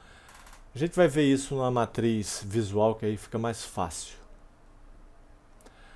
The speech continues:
Mas o caso aqui é que a gente tem essas três opções aqui. Uma é quando o índice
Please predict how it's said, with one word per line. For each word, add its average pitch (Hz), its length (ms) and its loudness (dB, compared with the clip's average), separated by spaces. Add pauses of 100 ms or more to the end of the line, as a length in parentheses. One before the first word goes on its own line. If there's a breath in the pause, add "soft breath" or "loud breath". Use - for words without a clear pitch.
(340 loud breath)
Mas 110 220 -4
o 120 80 -2
caso 131 320 4
aqui 127 160 -4
é - 20 -4
que 135 100 0
a 135 40 6
gente 135 220 0
tem 139 400 0 (360)
essas 117 340 -6
três 143 300 2
opções 139 500 -2
aqui. 104 420 -8 (1800)
Uma 185 380 2
é 139 100 -2
quando 131 340 2
o 127 60 4
índice 120 420 -2